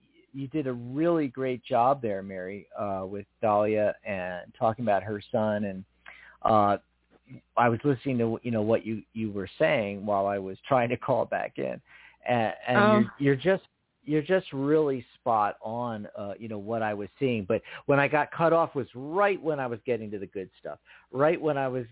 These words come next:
Speaker 1: going to
Speaker 2: <laughs>
Speaker 1: say, you know, I, w-, I was saying how it looks like it's gonna be really good, and I had mentioned the Page of Pentacles, and that's when I got cut off.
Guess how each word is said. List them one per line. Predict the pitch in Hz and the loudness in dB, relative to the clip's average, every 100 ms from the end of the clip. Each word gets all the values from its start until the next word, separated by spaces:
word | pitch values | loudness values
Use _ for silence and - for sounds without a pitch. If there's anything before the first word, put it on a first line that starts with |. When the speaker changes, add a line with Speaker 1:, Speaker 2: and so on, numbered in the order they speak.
| _ | _
Speaker 1:
going | 131 131 | -2 0
to | 120 - | 0 2
Speaker 2:
<laughs> | |
Speaker 1:
say, | 320 120 117 113 - _ _ _ _ _ _ _ _ 160 | 4 4 4 0 -4 _ _ _ _ _ _ _ _ 0
you | 151 | 4
know, | 147 131 | 6 6
I, | 131 | 6
w-, | 135 139 135 | 4 0 -2
I | 131 | -4
was | 131 - | -4 -4
saying | 160 156 143 | 0 0 0
how | 143 131 | 0 2
it | 123 | 0
looks | 127 147 156 | -4 -6 -4
like | 127 | -4
it's | 127 - | -6 -6
gonna | 123 | -6
be | 104 120 | -4 -6
really | 113 147 135 | -4 -2 -2
good, | 123 165 160 151 151 - | -4 0 2 2 0 -2
and | 120 123 123 | -4 -2 -2
I | 110 | -2
had | 113 110 | -2 -4
mentioned | 147 190 - 185 | -4 -4 -4 -8
the | 147 | -8
Page | 131 156 147 139 | -2 2 2 0
of | 123 | -6
Pentacles, | 139 123 123 117 107 | -4 -2 -2 0 -2
and | 107 | -2
that's | 104 117 - | -2 -2 -2
when | 117 | -2
I | 107 | 0
got | 101 82 | 2 0
cut | - 120 | 2 2
off. | 107 101 | 4 2